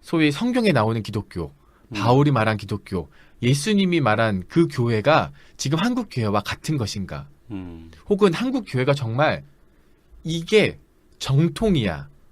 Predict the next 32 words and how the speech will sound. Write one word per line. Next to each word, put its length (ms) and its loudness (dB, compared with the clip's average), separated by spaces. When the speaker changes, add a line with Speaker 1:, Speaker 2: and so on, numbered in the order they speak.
Speaker 2:
음. 180 -8
Speaker 1:
혹은 280 0
이게 520 0
정답이야라고 1300 2
말할 260 2
수 160 -6
있는 440 -4
그런 360 2
교회인가요? 640 -4
Speaker 2:
어떻게 260 -12
그런 280 4
질문은 420 0
근데 180 -4
왜 280 4
했을까요? 540 -2
그 120 -8
친구가? 560 -10
Speaker 1:
한국 500 0
교회만 760 4
밖에 300 -2
볼 220 2
수 160 -4
없었던 520 -2
거 60 0
아닐까? 280 -4
일 160 -2
번은 540 2
한국 440 -4
교회밖에 680 0
볼 120 -2
수 120 -2
없었고, 480 -4